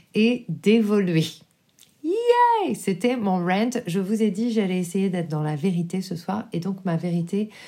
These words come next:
ce soir, bah, c'est toujours la même. C'est que je suis là pour nous rappeler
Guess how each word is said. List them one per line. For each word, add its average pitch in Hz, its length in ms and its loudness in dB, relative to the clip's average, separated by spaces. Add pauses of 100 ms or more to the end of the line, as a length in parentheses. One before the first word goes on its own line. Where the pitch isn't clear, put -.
(180)
ce - 180 -6
soir, 185 240 -4
bah, 170 140 -2
c'est 202 160 -2
toujours 208 300 0
la 170 180 2
même. 165 260 0
C'est 170 240 -6
que 165 320 -4 (100)
je 156 200 -4
suis 165 240 -6
là 160 240 -4 (180)
pour 170 320 -4
nous 175 200 -2
rappeler 165 480 -4